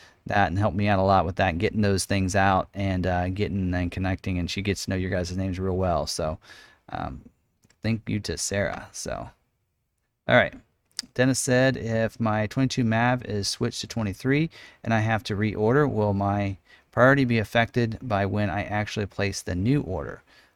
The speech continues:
Um, it'll, well, from what they're telling us, they don't, actually haven't told us the process yet in doing that, but they did tell us that the twenty-two orders would pr-,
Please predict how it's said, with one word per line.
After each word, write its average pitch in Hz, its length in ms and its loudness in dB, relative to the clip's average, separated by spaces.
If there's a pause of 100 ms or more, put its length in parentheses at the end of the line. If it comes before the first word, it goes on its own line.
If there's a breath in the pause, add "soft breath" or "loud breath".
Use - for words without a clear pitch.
(140 soft breath)
Um, 104 260 6
it'll, 120 220 2 (480)
well, 123 240 8
from 117 220 2
what 147 160 6
they're 120 120 4
telling 117 400 2
us, 104 220 0
they 120 220 4
don't, 110 140 2
actually 117 340 4
haven't 95 180 2
told 110 240 0
us 104 160 0
the - 100 -8
process 110 560 2
yet 92 420 -2 (360 loud breath)
in 107 180 2
doing 110 260 2
that, 113 220 4
but 95 160 0
they 98 140 2
did 110 240 2
tell 110 240 4
us 101 140 0
that - 280 -2
the 101 80 -2
twenty-two 113 460 0
orders 101 340 0
would 113 200 -2
pr-, 135 80 0